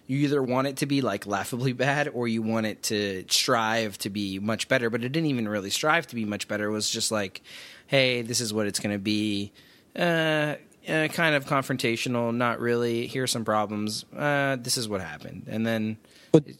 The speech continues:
Speaker 1: it's just like, okay.
Speaker 2: So do you think this is actually, uh, I mean, I'm, I'm trying to think, 'cause, like, I, I, I,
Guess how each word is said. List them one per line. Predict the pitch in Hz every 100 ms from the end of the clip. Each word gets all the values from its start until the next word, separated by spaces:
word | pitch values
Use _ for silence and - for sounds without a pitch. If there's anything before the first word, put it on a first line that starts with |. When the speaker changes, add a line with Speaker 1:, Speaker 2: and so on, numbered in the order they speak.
| -
Speaker 1:
it's | -
just | 135
like, | 110 80
okay. | 85 - - 92 - _ _ _ _ _ - - -
Speaker 2:
So | -
do | 160
you |
think | 160 160
this | 151
is | 151
actually, | 143 139 - 131 117
uh, | 117 113 101 - - - - - _ _ _ _ - -
I |
mean, | 170 170
I'm, | 170
I'm | 190
trying | 180 196
to |
think, | 160 127
'cause, | 135
like, | 135 - 76
I, | 104 156 160 165
I, | 180
I, | 143 185